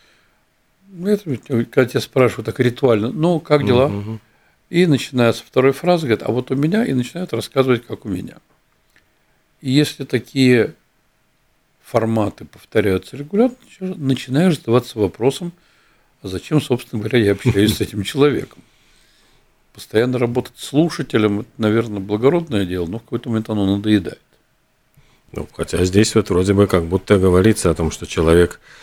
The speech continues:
Speaker 2: который выступает даже в роли приемщика информации, тоже у него должно улучшиться настроение. Но вот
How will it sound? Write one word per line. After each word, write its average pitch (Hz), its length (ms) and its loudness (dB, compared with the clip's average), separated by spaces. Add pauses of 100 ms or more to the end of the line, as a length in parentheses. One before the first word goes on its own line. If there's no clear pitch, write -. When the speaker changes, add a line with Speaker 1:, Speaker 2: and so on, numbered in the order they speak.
(140)
Speaker 2:
который 90 480 2
выступает 92 640 0
даже 85 240 0
в 82 340 -6
роли 82 340 4 (500)
приемщика 104 760 4
информации, 87 800 2
тоже 95 300 2
у 92 40 6
него 87 180 4
должно 85 340 2
улучшиться 87 400 0
настроение. 104 500 2
Но 110 140 4
вот - 240 -2